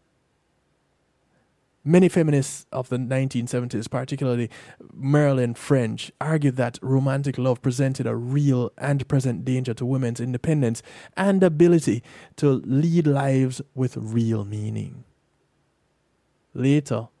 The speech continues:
scholars such as Pepper Schwartz have made a convincing case for peer marriage, predicated on equality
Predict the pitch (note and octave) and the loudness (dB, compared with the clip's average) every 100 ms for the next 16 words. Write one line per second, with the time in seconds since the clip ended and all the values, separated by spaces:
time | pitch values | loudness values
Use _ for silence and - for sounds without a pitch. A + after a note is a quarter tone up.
0 | _ - - B2+ B2+ A#2+ A#2+ - - - | _ -16 -6 -2 0 -2 -4 -8 -20 -14
1 | - B2+ B2 A2 A2+ - _ - C3+ B2 | -2 -2 0 -4 -4 -10 _ -6 -4 -4
2 | - C#3 C2 - - - - _ _ _ | -4 -2 -2 -4 -12 -18 -20 _ _ _
3 | _ _ C#3+ B2+ C3 D3 D3+ C3+ - C3+ | _ _ -4 -2 0 0 0 -2 -4 -6
4 | C3 D#3+ F#3 C#3 A#2+ - F#3 A#2+ - - | -2 -2 0 -4 -6 -6 -4 -4 -8 -18
5 | _ _ _ - - A#2+ G#2+ - - - | _ _ _ -10 -6 -4 -4 -10 -14 -8
6 | - A3 C#3 G#2 - _ B2 A2 G#2+ - | 0 2 2 -2 -12 _ -16 -14 -14 -18
7 | - - _ _ _ _ _ _ _ _ | -20 -20 _ _ _ _ _ _ _ _
8 | _ _ _ - E3+ D#3 D#3+ D3 C#3+ - | _ _ _ -2 0 2 2 0 -2 -4
9 | - C#3 C3+ _ _ F3 D#3+ - - F3+ | -6 -4 -6 _ _ -6 -6 -10 -10 -6
10 | E3 C#3+ F#2+ | -4 -4 -6